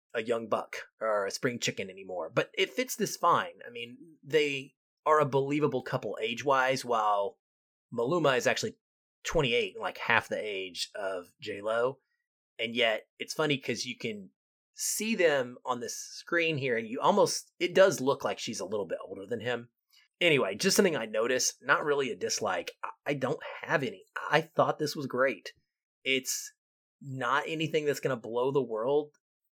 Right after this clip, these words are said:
away, but again, it's gonna be that movie that is just a comfort movie for people, and it will be for me,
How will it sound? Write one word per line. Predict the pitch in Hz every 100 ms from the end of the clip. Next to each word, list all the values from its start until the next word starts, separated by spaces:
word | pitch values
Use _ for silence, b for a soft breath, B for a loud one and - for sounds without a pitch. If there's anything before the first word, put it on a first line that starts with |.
| -
away, | 123 120 127 151 196 135 104
but | 131 127 127
again, | 117 170 139 -
it's | - -
gonna | - 127
be | 127 131
that | 135 123
movie | 123 151 131
that | 110 110
is | 117 110
just | - 123 143
a | 135 - -
comfort | 233 - 135 117
movie | 110 95 90 - _ _ _
for | -
people, | 131 - 117 107 101
and | 101
it | 107
will | 113 143
be | 143 143
for | -
me, | 117 113 107 104